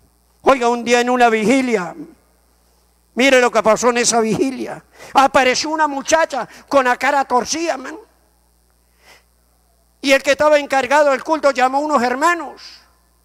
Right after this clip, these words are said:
Hasta el hermano Dago, Dago, yo fui a la, esa pieza ahí. ¿Te acuerdas, Daguito, que nos llevaron a una pieza? Y lo metieron en la pieza a recibir poder allá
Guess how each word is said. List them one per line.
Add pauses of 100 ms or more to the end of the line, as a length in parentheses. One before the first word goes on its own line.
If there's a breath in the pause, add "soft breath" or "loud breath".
(680)
Hasta
el
hermano
Dago,
Dago,
yo
fui
a
la,
esa
pieza
ahí. (680)
¿Te
acuerdas,
Daguito,
que
nos
llevaron
a
una
pieza? (720 loud breath)
Y
lo
metieron
en
la
pieza
a
recibir
poder
allá